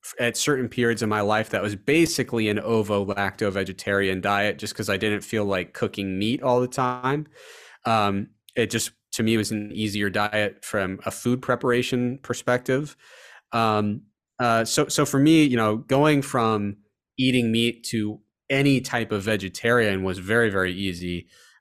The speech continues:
Uh, but then switching over to a fully vegan diet while trying to be,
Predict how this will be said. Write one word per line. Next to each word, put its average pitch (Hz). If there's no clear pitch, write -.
Uh, 104
but 104
then 117
switching 131
over 110
to 104
a 87
fully 113
vegan 147
diet 107
while 104
trying 107
to 101
be, 101